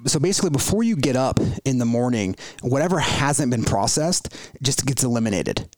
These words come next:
So it's literally like the brain wakes up and it starts to process. It literally just eliminates everything from there that hasn't been able to process. So the lack of sleep actually contributed to less intelligence, as we see intelligence, like m-,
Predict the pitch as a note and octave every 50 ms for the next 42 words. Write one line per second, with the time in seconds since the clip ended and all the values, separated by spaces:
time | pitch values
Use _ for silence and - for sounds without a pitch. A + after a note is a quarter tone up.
0 | _ _ - - - E3 D3+ - E3 F3+ F#3 F#3+ F3+ E3 D3+ C#3 B2+ B2 - C#3
1 | A#2+ D3+ E3 E3 D#3 D3 C3+ - D3+ C#3 - C3+ A2+ - - D3 C#3 C3 - C#3+
2 | - - G3 G3+ F#3 - C#3+ B2+ - - D3+ C#3+ D3 D3+ E3 D#3+ D#3+ D#3 C#3 B2
3 | D3 C#3 - - C#3 C3+ C3 C3 C#3 D#3+ F3 E3 D3+ C3+ B2+ B2 B2 - - -
4 | C3 C3+ B2+ C3+ C3 - - C3+ B2 B2 - C3+ B2 A#2+ A#2+ A#2 A#2 A#2 G#2+ G#2
5 | A#2+ C3 C3 B2 B2 A#2+ A#2 A#2 A#2 A2 - - - F#3 G3 E3 - - - -
6 | - B2 - - - - - - - C3 C3 B2+ D3 E3+ G3 G#3+ - D#3 - -
7 | - F#3+ F3 - - - - - - - C3 - C#3+ B2 - F3+ F3 D3+ C#3 C#3
8 | A#2+ - - C#3 C3 C#3 B2 A2 - A2+ A#2 A2+ - - E3+ D#3 B2+ G#2 - -
9 | - - - - - - - B2+ C#3 B2+ C3 C#3 E3+ F3 - - - B2+ A2+ G2
10 | A2 G2+ D2 C#2+ D#2+ G#2+ A#2+ - - A#2+ A2+ - C3 A#2+